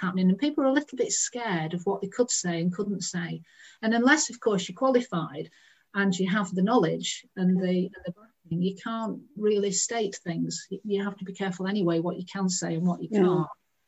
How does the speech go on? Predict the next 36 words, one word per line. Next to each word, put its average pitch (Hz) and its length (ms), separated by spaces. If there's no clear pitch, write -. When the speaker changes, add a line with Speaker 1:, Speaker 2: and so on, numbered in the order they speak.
Speaker 1:
But 196 160
they 208 100
needed 214 340
guidance. 202 800
So 196 380
they 202 200
approached 202 480
me 180 160
if, 175 180
if, 190 220
if 196 140
I 190 80
would 190 180
help 185 280
them. 175 220
And 196 100
of 180 140
course, 185 260
I 190 60
was 185 180
only 185 160
too 233 200
glad. 254 280
And 202 80
it 196 140
opened 202 300
up - 140
a 190 80
whole 285 520
new 285 280
world. 202 540
<laughs> - 80
Speaker 2:
<laughs> 220 840
Speaker 1:
So 262 100
Speaker 2:
Um, 294 40
Speaker 1:
that's 285 240